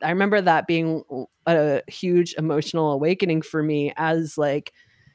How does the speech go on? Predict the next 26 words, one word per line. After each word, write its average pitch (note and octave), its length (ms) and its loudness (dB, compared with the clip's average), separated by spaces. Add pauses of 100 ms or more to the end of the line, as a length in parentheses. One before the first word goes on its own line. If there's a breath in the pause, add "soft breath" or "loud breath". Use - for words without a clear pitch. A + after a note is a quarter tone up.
(1040)
I F3 380 6 (640)
recognized D#3+ 1120 0
the D#3 160 -4
children D#3+ 500 2
they C#3+ 100 0
were B2 160 -6
singing C#3+ 400 -4
about A2 480 -2 (400)
because D#3+ 360 0
they D3+ 100 2
were D3 120 2
children D3+ 420 -2
I B2 120 -6
went B2+ 280 -8
to D3 100 -6
school E3 400 0
with A#2 480 -4 (140)
and D#3+ 260 0 (140)
kids D3 400 -2
who D#3+ 80 -2
were D3+ 120 2
my C#3 220 -4
neighbors. D3+ 880 -4
And, C#3 340 -6 (760)
you E3 180 0
know, D3 300 0